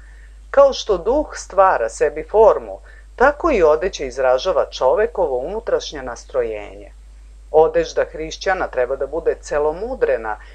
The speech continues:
jer oni koji teže celomudrenosti će se i oblačiti u odgovarajuću odeću.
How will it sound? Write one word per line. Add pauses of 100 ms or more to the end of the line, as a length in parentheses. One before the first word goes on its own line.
(140)
jer
oni
koji
teže
celomudrenosti
će
se
i
oblačiti
u
odgovarajuću
odeću.